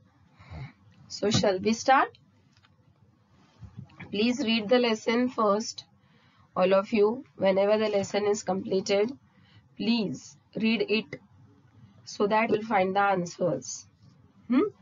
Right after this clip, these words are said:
Now, write the related word. See, here words are given. We have to write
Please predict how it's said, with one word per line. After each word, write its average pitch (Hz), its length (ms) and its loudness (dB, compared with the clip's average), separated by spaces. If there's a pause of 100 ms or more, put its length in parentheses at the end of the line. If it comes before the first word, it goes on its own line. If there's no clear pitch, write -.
(1000)
Now, 247 440 2 (1000)
write 247 320 2
the 277 140 4
related 202 600 0
word. 180 220 0 (2250)
See, 240 420 -4 (260)
here 214 280 0 (880)
words 214 360 2
are 226 120 2
given. 196 440 0 (800)
We 208 160 -2
have 196 280 0
to 208 100 -4
write 202 340 2